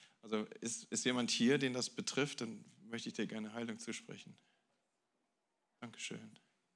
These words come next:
Darf ich gerade für dich beten? Komm, wir stehen mal auf und seg-, drücken einfach Hände aus, ja.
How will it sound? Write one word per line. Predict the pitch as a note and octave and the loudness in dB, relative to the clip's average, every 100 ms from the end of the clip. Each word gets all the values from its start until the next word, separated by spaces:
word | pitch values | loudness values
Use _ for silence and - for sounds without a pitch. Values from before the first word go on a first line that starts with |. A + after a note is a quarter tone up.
| _ _ _ _ | _ _ _ _
Darf | A2 | 0
ich | A#2 | 2
gerade | - B2+ | 0 0
für | B2+ | 2
dich | B2+ - | 2 2
beten? | B2 A#2+ D3+ - _ _ _ _ _ _ _ _ _ _ _ _ _ _ _ - | 0 0 -6 -16 _ _ _ _ _ _ _ _ _ _ _ _ _ _ _ -6
Komm, | A#2+ | -2
wir | A2+ | -2
stehen | - A#2+ | 2 2
mal | A#2 A2 | 0 -2
auf | G2+ A2 | -2 -2
und | A2 G2+ | -4 -6
seg-, | A2 A2 - G#2+ A2 | -2 -2 -2 -12 -8
drücken | - B2 | -4 -2
einfach | A2+ A2+ G#2+ | 0 -2 -2
Hände | A2 A2+ | -2 -2
aus, | G#2+ G#2+ - | -2 -2 -2
ja. | A2+ | -4